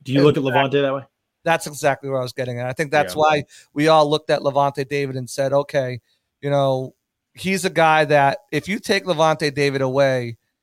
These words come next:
Speaker 2: you know, you have Devin White, sure, you have Shaq Barrett, but if you're not protecting J P P,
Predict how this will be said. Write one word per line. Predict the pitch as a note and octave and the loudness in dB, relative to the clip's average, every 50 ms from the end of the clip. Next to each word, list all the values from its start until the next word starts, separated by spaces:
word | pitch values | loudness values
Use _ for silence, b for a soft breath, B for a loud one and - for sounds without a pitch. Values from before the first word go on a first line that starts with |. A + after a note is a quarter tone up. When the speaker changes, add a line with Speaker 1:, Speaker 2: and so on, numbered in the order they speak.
| _ _ _ | _ _ _
Speaker 2:
you | C#3 C#3+ | -2 0
know, | C#3+ | 0
you | C#3+ C#3+ D3 | 2 2 2
have | E3 F3+ F#3 E3 | 2 2 2 2
Devin | D#3+ E3 D#3 D#3 D3+ C#3+ | 2 2 2 2 2 2
White, | C#3+ C#3 C3+ C3+ - | 2 2 2 0 -4
sure, | - - D3+ C#3 C#3 C3+ | -6 -4 -2 0 0 0
you | C3 C3 | 0 0
have | C#3 C#3+ C#3 | 0 0 0
Shaq | - - D#3 D3 C#3 C#3 - _ | -2 0 2 2 0 0 -2 _
Barrett, | C3+ C3+ C3+ C3 C3 C3 - - | 0 0 2 2 0 -2 -2 -4
but | C3+ | -6
if | C3 A#2 | -4 -2
you're | C#3+ D3+ D#3+ | -2 0 0
not | E3+ E3 - - - _ | 0 -2 -2 -6 -12 _
protecting | D#3 - E3 C#3+ C#3 - C3+ B2 | -8 -2 -2 -2 -2 -4 -10 -8
J | B2 C#3 C3 B2 | -6 -8 -8 -8
P | - B2 A#2 | -10 -14 -14
P, | - - F3 F3 D#3+ C#3+ C3 B2 A#2 | -10 -8 -6 -4 -4 -4 -6 -8 -12